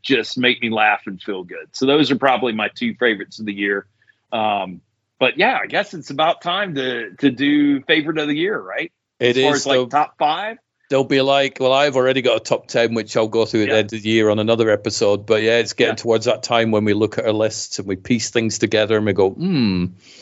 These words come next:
Speaker 1: Yeah.
Speaker 2: Uh,
Speaker 1: It's funny, man, because we've hit, like, a cold spell. So,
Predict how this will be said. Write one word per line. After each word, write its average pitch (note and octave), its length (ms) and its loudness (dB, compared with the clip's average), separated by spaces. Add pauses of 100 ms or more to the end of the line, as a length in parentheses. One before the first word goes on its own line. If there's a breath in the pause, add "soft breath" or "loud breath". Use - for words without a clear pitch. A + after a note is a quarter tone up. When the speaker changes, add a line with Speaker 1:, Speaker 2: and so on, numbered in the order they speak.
Speaker 1:
Yeah. F#3 600 -2 (300)
Speaker 2:
Uh, G2 300 6
Speaker 1:
It's - 80 2
funny, A#3+ 160 -4
man, D3 340 -4
because E3 380 -4
we've F#3+ 240 -8 (140)
hit, E3 280 -2
like, C3+ 280 2
a B2 80 -4
cold C3+ 400 0
spell. F#2 400 -2
So, A2+ 360 0